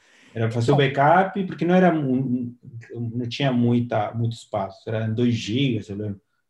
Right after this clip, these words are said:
Speaker 1: um giga. Então era mais tipo assim, você colocar um negócio e queria passar pra alguém, e aí copiar os arquivos e passava. Hoje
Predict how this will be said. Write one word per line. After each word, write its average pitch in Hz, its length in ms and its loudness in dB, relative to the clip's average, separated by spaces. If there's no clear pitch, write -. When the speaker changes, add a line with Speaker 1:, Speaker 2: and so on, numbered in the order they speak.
Speaker 1:
um 117 180 0
giga. 107 560 -2
Então 131 120 -2
era 135 140 6
mais 143 200 2
tipo - 140 -4
assim, 147 180 -2
você 117 200 -6
colocar 127 340 0
um 131 60 -2
negócio 131 640 0
e 143 40 -4
queria 131 200 -2
passar 120 240 -2
pra 123 120 -4
alguém, 123 580 -2
e - 60 -10
aí 117 300 -2
copiar 117 340 0
os 117 100 -4
arquivos 139 420 -2
e 147 80 -2
passava. 117 680 -2
Hoje 147 500 -4